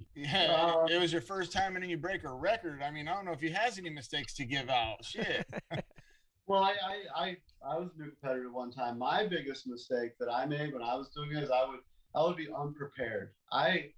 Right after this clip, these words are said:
Speaker 2: now I, I spend a week before a show preparing. When I was a younger guy and first competing, I would show up to the show. I'd be like, "Oh, this song sounds good. I'm gonna play this," and just run through the lane, you know. And a, a, you, as you know, a song choice could be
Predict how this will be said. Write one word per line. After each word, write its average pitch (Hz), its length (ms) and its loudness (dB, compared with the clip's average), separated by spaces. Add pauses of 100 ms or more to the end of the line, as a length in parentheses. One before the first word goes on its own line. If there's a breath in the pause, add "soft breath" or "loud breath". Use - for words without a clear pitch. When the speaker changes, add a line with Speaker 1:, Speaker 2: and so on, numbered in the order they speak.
(280)
Speaker 2:
now 165 340 4
I, 151 200 2 (200)
I 156 240 -2
spend 143 460 -8 (340)
a 135 80 -4
week 147 260 -2
before 143 380 2
a 123 40 2
show 135 280 4
preparing. 127 560 2 (380 soft breath)
When 131 120 0
I 139 220 2 (400)
was 127 220 -8
a 123 40 -10
younger 135 320 -2
guy 135 300 0
and 127 160 -4 (160)
first 135 200 -6
competing, 139 460 2
I 127 120 6
would 143 180 4
show 135 220 2
up 135 160 0
to 135 80 -16
the 127 80 -6
show. 139 300 2
I'd 139 100 0
be 131 60 0
like, 123 140 0
"Oh, 175 200 0
this 156 160 -10
song - 240 -4
sounds 113 280 -6
good. 123 140 2
I'm 127 80 -2
gonna 127 120 -10
play 123 160 -2
this," 110 400 -8 (440 soft breath)
and 120 240 0 (180)
just 131 200 -2
run 131 180 0
through 131 120 0
the 123 60 2
lane, 123 360 2
you 113 100 -4
know. 117 260 0 (220 soft breath)
And 135 160 2
a, 131 140 -2 (100)
a, 123 220 0
you, 185 240 2
as 165 180 4
you 233 60 2
know, 151 160 4
a - 60 2
song 175 340 0
choice 131 300 -8
could 127 120 -12
be 123 180 -8